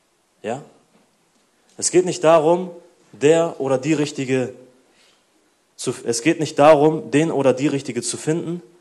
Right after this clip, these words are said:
sondern der oder die Richtige zu sein. Und deshalb möchte ich einmal, dass ihr ein bisschen runterkommt. Hört auf, so verrückt zu sein und immer Leute zu spotten. Immer Leute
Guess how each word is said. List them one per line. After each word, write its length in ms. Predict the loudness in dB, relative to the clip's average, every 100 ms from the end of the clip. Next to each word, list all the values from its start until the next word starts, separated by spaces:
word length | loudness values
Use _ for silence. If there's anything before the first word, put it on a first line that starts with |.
| _ _ _
sondern 320 | -6 -4 0
der 220 | 4 4
oder 160 | 2 -2
die 160 | -2
Richtige 560 | -4 -4 -8 -6 -6 -6 -16 _ _
zu 160 | -12 -8
sein. 340 | -2 0 -2 -10 -20 _ _ _ _ _ _ -12
Und 120 | -6
deshalb 460 | -4 0 -2 -2 -10 -20 _ _ _ _
möchte 260 | -6 -6 -6
ich 120 | -6
einmal, 220 | -4 -6
dass 180 | -6 -10
ihr 60 |
ein 20 | -10
bisschen 480 | -8 -4 -4 -6 -14 -20 _ _ _ _
runterkommt. 640 | -14 -12 -12 -16 -20 -20 _ _ _ _ _ _ _ _ _ _ _ _ _ _ -20 _ _ _ _ _
Hört 200 | -14 -6
auf, 240 | -4 -4
so 180 | -4 -6
verrückt 400 | -2 -2 -2 -4
zu 140 | -6 -2
sein 420 | 0 0 0 -8 -18 _ _ _ _ -14 -10
und 160 | -6
immer 420 | -4 -2 -2 -2 -2
Leute 320 | 0 0 -2
zu 140 | -6
spotten. 400 | -6 -6 -10 -10 -20 _ _ _ _ _ _ _ _ _ _ _ _ _ _ _ _
Immer 300 | -4 0 0
Leute 720 | 2 2 0 0 2 2 -2